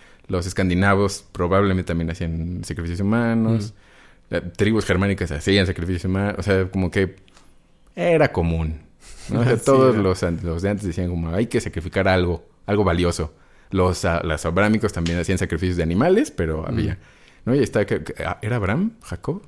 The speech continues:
Speaker 1: Al que le dijo un arcángel, "No, tienes que sacrificar a tu hijo". Y dijo, "Oh, chale, pues bueno, pues si Dios me lo dice, está bien". Y lo detienen y dicen, "No, queríamos ver si,
Speaker 2: <laughs> No,
Speaker 1: si,
Speaker 2: no es
Speaker 1: si,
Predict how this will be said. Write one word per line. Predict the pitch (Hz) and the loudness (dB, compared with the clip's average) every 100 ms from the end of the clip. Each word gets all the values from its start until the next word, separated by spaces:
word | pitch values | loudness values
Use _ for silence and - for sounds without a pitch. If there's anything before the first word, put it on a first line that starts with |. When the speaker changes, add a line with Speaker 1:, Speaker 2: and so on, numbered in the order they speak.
| - _ _ _ - | -20 _ _ _ -10
Speaker 1:
Al | 90 | -8
que | 90 | -4
le | 85 85 87 | -2 -2 -2
dijo | 87 92 101 | -4 -2 -2
un | 90 | -2
arcángel, | 82 90 - | -2 -6 -4
"No, | 85 120 | -4 -2
tienes | 120 123 | -2 -2
que | 113 | -4
sacrificar | 92 85 92 110 | -4 -6 -4 -4
a | 110 | -2
tu | 95 | -2
hijo". | 95 95 87 | -4 -4 -8
Y | |
dijo, | 80 - - | -8 -10 -6
"Oh, | 101 101 | -4 -4
chale, | - 85 80 | -4 -6 -6
pues | - 90 | -6 -4
bueno, | 101 151 143 | 0 0 0
pues | 120 95 | -2 -2
si | |
Dios | 95 113 | 0 0
me | 120 | 0
lo | 92 | 0
dice, | 85 98 85 | 0 -2 -6
está | - | -4
bien". | 95 104 - _ - - _ _ | -2 -2 -4 _ -20 -20 _ _
Y | 92 80 78 76 82 | -4 -2 -2 -4 -6
lo | 80 | -4
detienen | 78 76 95 90 | -4 -2 -2 -2
y | |
dicen, | 78 - | -4 -6
"No, | 104 | -6
queríamos | - 98 113 107 | -2 0 2 4
ver | 110 | 2
si, | 104 107 87 - | 2 2 0 -2
Speaker 2:
<laughs> | - | -6
No, | 120 120 120 - 131 | -6 -6 -8 -6 -4
Speaker 1:
si, | 147 | 0
Speaker 2:
no | 95 | 2
es | |
Speaker 1:
si, | 92 | 2